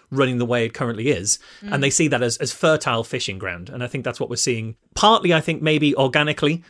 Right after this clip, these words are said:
Speaker 1: because the people in some of these white supremacy channels genuinely think there is this great replacement happening, and it's just another part of the con-, another layer of the conspiracy, and they just want to wake m-, more people up to that conspiracy.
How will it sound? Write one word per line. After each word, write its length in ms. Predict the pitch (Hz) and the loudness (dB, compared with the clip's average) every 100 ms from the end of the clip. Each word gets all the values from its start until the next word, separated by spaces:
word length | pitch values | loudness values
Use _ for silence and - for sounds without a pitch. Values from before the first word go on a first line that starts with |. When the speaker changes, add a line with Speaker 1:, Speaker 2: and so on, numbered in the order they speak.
| _ | _
Speaker 1:
because 520 | 143 139 131 127 - | -2 2 2 2 -2
the 140 | 180 139 | -2 -2
people 340 | - 135 127 | 0 0 2
in 220 | 139 135 | 0 -2
some 140 | 120 127 | -4 -2
of 60 | |
these 140 | 120 117 | -2 0
white 180 | 123 120 | -2 -2
supremacy 400 | - 117 113 123 | -2 -2 -2 -4
channels 400 | 131 117 117 117 | -2 -2 -4 -6
genuinely 720 | 135 147 147 156 147 139 135 | -2 2 2 2 0 0 -2
think 420 | - 143 127 - - - | -2 -2 -4 -12 -20 -4
there 160 | - 131 | 0 2
is 380 | 135 127 117 - - _ | 4 2 2 0 -6 _
this 240 | 143 127 - | 0 2 0
great 340 | - 131 139 | 2 2 2
replacement 520 | 139 143 131 - 123 | 0 0 0 -2 -4
happening, 420 | 147 135 139 147 | -2 0 0 0
and 80 | 120 | -2
it's 100 | 117 | -2
just 160 | 131 - | -2 -2
another 240 | 127 135 | -2 -2
part 320 | 127 135 131 | -2 -2 -2
of 60 | 127 | -4
the 60 | 117 | -6
con-, 180 | 131 | -6
another 260 | 127 139 135 | -4 -2 0
layer 320 | 123 127 131 | 2 2 2
of 80 | 120 | 0
the 80 | 131 | -2
conspiracy, 500 | 131 - 127 135 151 | -4 -2 0 0 -2
and 60 | |
they 60 | 117 | -4
just 160 | 127 127 | -4 -4
want 180 | 123 120 | -4 0
to 60 | |
wake 220 | 131 127 | -2 -2
m-, 120 | 123 - | -6 -10
more 200 | 135 131 | -4 -2
people 240 | 123 127 127 | -2 -6 -6
up 80 | - | -6
to 40 | |
that 100 | 117 | -8
conspiracy. 640 | - 120 139 127 - 165 | -8 -8 -4 -4 -6 -10